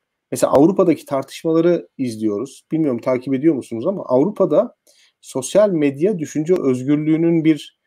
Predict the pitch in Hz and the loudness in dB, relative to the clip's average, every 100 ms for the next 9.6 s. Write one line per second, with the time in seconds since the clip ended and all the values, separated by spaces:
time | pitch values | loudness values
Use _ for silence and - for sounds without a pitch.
0 | _ _ - 120 127 - 160 185 156 156 | _ _ 0 2 2 0 -2 2 4 4
1 | 160 - 196 269 214 131 190 - _ - | 2 0 2 2 4 0 -4 -12 _ -12
2 | 139 131 180 208 196 156 143 139 135 135 | -8 -4 2 2 2 -4 -2 -2 -4 -10
3 | - 147 151 170 135 127 139 143 151 165 | -10 -6 0 0 0 -2 -2 -2 0 0
4 | 214 214 _ _ _ - 127 160 165 - | -2 -4 _ _ _ -4 2 2 2 -2
5 | - 131 147 156 175 131 110 139 180 _ | -8 -4 0 4 6 4 0 -6 -12 _
6 | _ _ _ _ - 139 131 180 170 147 | _ _ _ _ -8 -8 0 0 2 2
7 | 160 147 131 139 143 147 160 143 - 143 | 2 2 0 -2 -2 0 -2 -6 -6 -2
8 | 143 147 156 139 143 139 139 143 147 - | 0 0 -2 -2 0 0 0 -2 -4 -10
9 | - 139 139 - 131 120 | -4 -2 -2 -4 -6 -10